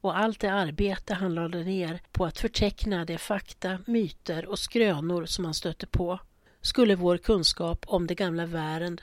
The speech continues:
vara mycket mer utarmad. Och i det sammanhanget kan man konstatera att det var ett lyckokast att han och Erik Dahlberg fick kontakt och att den senare sände ner lantmätaren och kartritaren Anders Ekebom,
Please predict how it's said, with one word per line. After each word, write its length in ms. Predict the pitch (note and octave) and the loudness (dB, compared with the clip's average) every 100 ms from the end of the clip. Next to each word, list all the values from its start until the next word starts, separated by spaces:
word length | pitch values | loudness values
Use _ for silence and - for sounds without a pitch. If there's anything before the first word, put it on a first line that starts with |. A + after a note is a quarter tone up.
| - - | -16 -2
vara 280 | G#3 C#3+ | 0 0
mycket 360 | F3+ G#3+ - A3 | -2 -2 -2 -4
mer 280 | D#3+ D#3 D#3+ | -4 -6 -8
utarmad. 840 | C#4+ D#3 - E3 F#3+ G3+ D3+ D#3+ - - - _ _ _ _ _ _ | -6 -8 -6 -8 -6 -6 -8 -10 -16 -20 -20 _ _ _ _ _ _
Och 240 | A#3 G#3 | 6 6
i 140 | F#3+ G3 | 6 6
det 200 | A3 B3+ | 6 6
sammanhanget 680 | C4+ A3+ F3+ E3 F3 F3+ | 4 4 4 4 2 0
kan 120 | - F#3+ | 0 -2
man 100 | E3+ | 0
konstatera 680 | F#3+ F3 F#3 - E3 E3 | -2 -2 -2 -2 -2 -2
att 100 | F3+ | -4
det 80 | G3 | -6
var 120 | F3 | -6
ett 120 | E3 | -6
lyckokast 920 | G#3 A#3 - - - - A#3 - - - - _ - | 0 0 0 -4 -6 -6 -4 -4 -6 -14 -20 _ -8
att 180 | - - | -6 -2
han 300 | G3 F3+ F3+ | 0 0 0
och 200 | E3+ - | -2 -4
Erik 360 | G#3 F3 E3 - | -4 -4 -6 -4
Dahlberg 580 | G#3 D#3+ D#3+ F#3+ G#3+ | -2 -2 -4 -4 -4
fick 280 | G3 F3 - | -4 -8 -8
kontakt 680 | - F3 - D#3+ - - - - _ _ - _ | -8 -8 -6 -10 -10 -12 -12 -12 _ _ -20 _
och 180 | G#3 - | -4 -2
att 140 | F3+ | -2
den 140 | G3+ G3 | -2 -2
senare 680 | - G#3+ E3 E3 E3 E3+ - _ | 0 0 0 -2 -2 -4 -8 _
sände 380 | - G#3+ G#3+ | 0 0 2
ner 260 | G3+ E3 E3+ | 0 0 0
lantmätaren 920 | G#3 G3+ D3 - F3 E3 - F3 F3 | 0 -2 -4 -8 -8 -8 -4 -2 -2
och 120 | F#3 | -4
kartritaren 840 | - G#3+ E3+ - D#3+ - E3+ E3+ F3 | -2 -2 -2 -4 -4 -4 -4 -4 -4
Anders 380 | F#3 E3+ - | -4 -4 -2
Ekebom, 600 | F#3+ E3+ - F3 E3 E3 | -2 -4 -8 -6 -4 -4